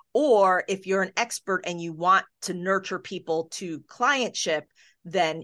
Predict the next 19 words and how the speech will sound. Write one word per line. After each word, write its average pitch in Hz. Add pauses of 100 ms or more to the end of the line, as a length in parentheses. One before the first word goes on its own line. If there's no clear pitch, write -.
it's 185
the 170
teaching 180
format. 127
And 202
it 220
makes 302
it 494
a, -
a 220
very 247
comfortable 269
for 202
people 214
that 175
don't 208
consider 202
themselves 180
speakers, 165